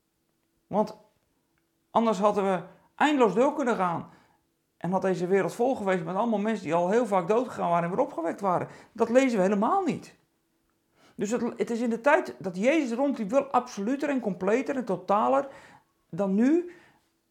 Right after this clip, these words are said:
Maar het gaat nog steeds om die bediening overdragen en oefenen. Breng een ieder uit vrede. Breng God shalom. Vertel wat dat shalom van God is. Genees de zieken. Leg op zieken de handen. Bid met zieken.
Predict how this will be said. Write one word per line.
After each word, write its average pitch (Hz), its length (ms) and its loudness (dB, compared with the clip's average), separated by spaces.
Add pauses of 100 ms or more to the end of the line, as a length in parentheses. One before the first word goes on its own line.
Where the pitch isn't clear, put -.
(160)
Maar 220 140 -2
het 240 100 -2
gaat 302 200 0
nog 247 120 -2
steeds 320 420 -2
om 233 200 2
die 233 100 0
bediening 247 540 -2
overdragen 233 760 0
en 214 160 -6 (120)
oefenen. 240 600 -4 (920)
Breng 240 320 2
een 233 180 -6
ieder 285 240 -2
uit 302 200 2
vrede. 294 460 -6 (340)
Breng 190 300 -4
God 262 260 -2
shalom. 277 560 -4 (320)
Vertel 294 380 0
wat 285 120 4
dat 254 140 -2
shalom 240 460 2
van 294 140 -4
God 262 200 -4
is. - 240 -16 (400)
Genees 254 480 -2
de 294 120 -8
zieken. 262 340 -8 (200)
Leg 208 260 -4
op 208 100 -16
zieken 277 260 -6
de 247 60 0
handen. 233 360 -2 (280)
Bid 240 300 -4
met 277 160 -4
zieken. 214 380 -6